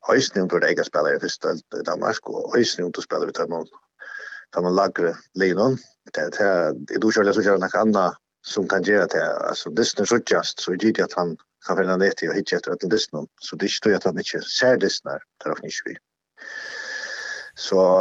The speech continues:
det er en, en appell til spilleren om at færre utenlandet, hvis det er atlas her landstid, det, det er alltid ikke noe i landstid.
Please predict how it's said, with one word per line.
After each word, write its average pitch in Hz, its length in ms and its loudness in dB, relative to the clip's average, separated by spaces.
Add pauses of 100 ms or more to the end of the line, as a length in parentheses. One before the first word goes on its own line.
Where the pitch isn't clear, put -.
(240)
det 127 100 4
er 123 320 6
en, 110 180 4
en 101 240 2
appell 117 320 4
til 110 160 2
spilleren 107 400 4
om 95 160 2
at - 220 -4
færre 101 180 6
utenlandet, 104 560 4 (400)
hvis 113 160 -2
det 107 80 2
er 90 80 4
atlas - 240 -4
her 76 160 0
landstid, 139 480 -4
det, 98 100 2 (220)
det 98 140 0
er 92 80 0
alltid 82 240 -6
ikke - 180 -4
noe - 140 -8
i - 100 -6
landstid. - 300 -10